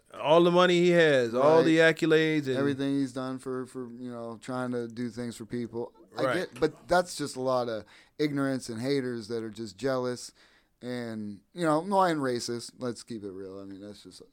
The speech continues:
Speaker 1: uh, what it done, you know, basically shoots down to. But it's upsetting, man.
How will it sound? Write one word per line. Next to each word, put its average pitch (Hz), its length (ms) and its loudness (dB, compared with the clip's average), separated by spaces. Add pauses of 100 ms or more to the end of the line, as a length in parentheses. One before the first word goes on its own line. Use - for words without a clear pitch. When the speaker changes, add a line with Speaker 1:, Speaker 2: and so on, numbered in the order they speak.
Speaker 1:
uh, - 60 -20 (160)
what 107 240 -18
it 98 160 -18
done, 101 240 -18
you 104 80 -16
know, 87 140 -16
basically 104 400 -10
shoots - 280 -20
down 90 220 -16
to. 90 220 -20
But 87 200 -12 (1600)
it's 202 140 -6
upsetting, 170 540 0
man. 123 400 -10